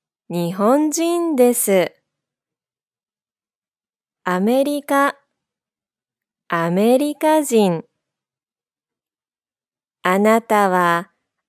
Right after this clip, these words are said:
アメリカ人です。韓国。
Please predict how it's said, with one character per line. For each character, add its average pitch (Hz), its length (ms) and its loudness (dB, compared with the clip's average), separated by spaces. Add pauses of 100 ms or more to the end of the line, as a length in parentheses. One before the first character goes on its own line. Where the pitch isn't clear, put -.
(200)
ア 165 180 -4
メ 196 240 0
リ 269 160 -2
カ 311 300 2
人 254 400 0
で 208 160 0
す。 185 320 -4 (1300)
韓 330 360 0
国。 208 500 -2